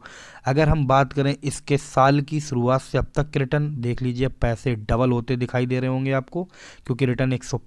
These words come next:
पाँच परसेंट के हैं, वन ईयर में एक सौ आठ परसेंट के रिटर्न, फाइव ईयर का रिटर्न अब ज़रा ध्यान से देख लीजिए दोस्तों, तब आपको थोड़ा मज़ा आने वाला है। फाइव ईयर में जो रिटर्न है दोस्तों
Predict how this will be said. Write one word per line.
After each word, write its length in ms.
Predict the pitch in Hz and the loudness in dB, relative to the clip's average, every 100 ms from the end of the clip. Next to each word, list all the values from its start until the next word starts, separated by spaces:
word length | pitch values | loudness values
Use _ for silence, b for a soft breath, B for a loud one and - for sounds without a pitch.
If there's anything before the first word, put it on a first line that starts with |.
| - | 0
पाँच 240 | 117 - | 0 2
परसेंट 440 | - 117 131 127 | -2 0 -2 -4
के 120 | 123 135 | -2 -2
हैं, 240 | 151 151 B B B - | -2 -4 B B B 0
वन 200 | 135 139 | 2 4
ईयर 200 | 139 135 | 4 2
में 180 | 139 131 | 2 0
एक 100 | - | -2
सौ 180 | - 120 | 0 2
आठ 200 | 123 - | 4 2
परसेंट 380 | 131 131 139 | -2 -2 -2
के 80 | 135 | -2
रिटर्न, 300 | 135 147 147 | -2 0 -2
फाइव 440 | 139 - 135 135 135 | -4 0 2 2 2
ईयर 140 | 135 | -2
का 140 | 131 | -2
रिटर्न 240 | 127 120 127 | -2 -2 -2
अब 100 | 117 | -2
ज़रा 180 | 123 123 | -2 -4
ध्यान 360 | 113 101 117 | -4 -4 -4
से 160 | 110 110 | -6 -8
देख 280 | 107 98 113 | -6 -6 -6
लीजिए 200 | 104 107 | -8 -8
दोस्तों, 360 | 104 - 156 151 B B B - - | -10 -8 -10 -10 B B B -20 -6
तब 120 | 127 120 | 0 0
आपको 340 | 113 - 123 - | 0 -4 -4 -4
थोड़ा 160 | - 120 | -2 -2
मज़ा 340 | 117 110 107 110 | 0 -2 0 0
आने 140 | 107 | 0
वाला 260 | 107 107 117 | 0 2 2
है। 120 | 151 - B B B | 0 -6 B B B
फाइव 380 | - 123 123 127 | 0 2 4 4
ईयर 140 | 135 | 2
में 100 | 139 | 2
जो 100 | 135 | 2
रिटर्न 320 | 120 113 131 127 | 0 0 0 0
है 100 | 127 | -2
दोस्तों 420 | 123 - - | -4 -8 -14